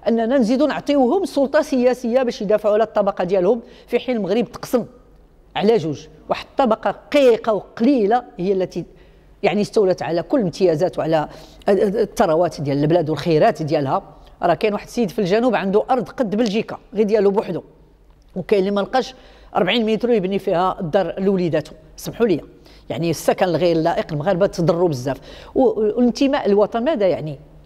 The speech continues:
راه ماشي الوطن هو عبيد واسياد، الوطن هو مواطنات ومواطنين، كلنا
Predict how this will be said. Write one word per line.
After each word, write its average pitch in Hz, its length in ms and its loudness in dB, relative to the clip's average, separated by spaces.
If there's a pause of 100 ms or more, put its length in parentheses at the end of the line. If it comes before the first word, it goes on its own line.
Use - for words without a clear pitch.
(580)
راه 185 80 2
ماشي 208 220 0
الوطن 247 360 2
هو 202 180 2
عبيد 175 420 2
واسياد، 160 440 -2 (560)
الوطن 208 320 2
هو 220 200 4
مواطنات 208 540 0
ومواطنين، 226 580 0
كلنا 311 460 2